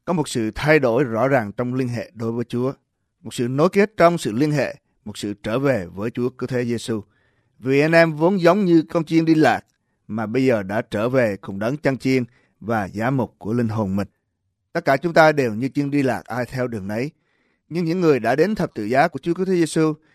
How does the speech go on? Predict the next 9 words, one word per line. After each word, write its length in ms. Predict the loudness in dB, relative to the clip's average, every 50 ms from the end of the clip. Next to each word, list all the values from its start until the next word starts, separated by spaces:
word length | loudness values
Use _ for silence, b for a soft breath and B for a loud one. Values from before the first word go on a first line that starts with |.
| _ _ _
đã 200 | -8 -4 -4 -2
nhìn 280 | -2 -2 -2 -2 -2
thấy 340 | -2 -2 0 2 2 0 0
sự 360 | -4 -10 -10 -8 -6 -6 -8
thương 240 | -8 -6 -4 -4 -4
khó 240 | -2 2 4 4 4
của 140 | 4 0 -4
Ngài 260 | -2 0 0 0 -2
vì 560 | -6 -10 -10 -4 -2 -2 0 0 -2 -4 -6